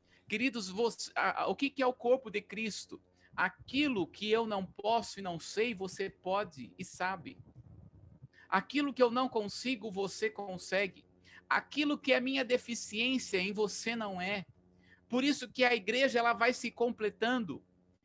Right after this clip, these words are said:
dentro do chamado de cada um. E nós vamos revelando a Jesus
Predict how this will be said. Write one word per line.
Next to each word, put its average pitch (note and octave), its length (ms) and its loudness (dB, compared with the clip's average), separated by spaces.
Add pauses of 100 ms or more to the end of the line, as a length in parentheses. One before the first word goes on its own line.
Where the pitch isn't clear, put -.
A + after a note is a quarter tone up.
(140)
dentro C#4 360 2
do A#3 120 -6
chamado A3+ 460 0
de A#3 80 -10
cada B3 340 4
um. A3+ 320 2 (500)
E A3+ 80 4
nós B3 240 4
vamos C#4 320 4
revelando C4 840 4
a B3 60 6
Jesus A3 640 -2